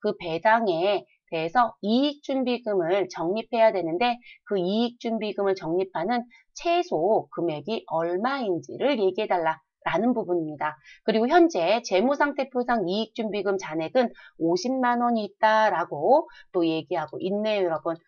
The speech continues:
자, 그럼 뭐 오십만 원 있는 거야, 여러분이 맞춰주시면 되는 거고요. 자, 그러면 지금 여러분이 여기서 정리를 해주셔야 되는 부분은 뭐냐면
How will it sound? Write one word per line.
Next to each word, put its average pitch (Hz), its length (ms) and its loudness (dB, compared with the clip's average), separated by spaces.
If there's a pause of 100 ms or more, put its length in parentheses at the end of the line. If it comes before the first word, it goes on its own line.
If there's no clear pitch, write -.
(320)
자, 320 120 2
그럼 339 180 8
뭐 294 100 6
오십만 262 460 4
원 240 120 0
있는 214 240 0
거야, 196 180 4
여러분이 175 640 0 (220)
맞춰주시면 175 1040 -2
되는 196 320 0
거고요. 160 380 -2 (340)
자, 214 300 2
그러면 233 680 4 (300)
지금 190 540 0 (100)
여러분이 220 420 2
여기서 220 260 -2
정리를 190 400 0
해주셔야 339 420 2
되는 233 220 0
부분은 180 360 0
뭐냐면 165 580 -2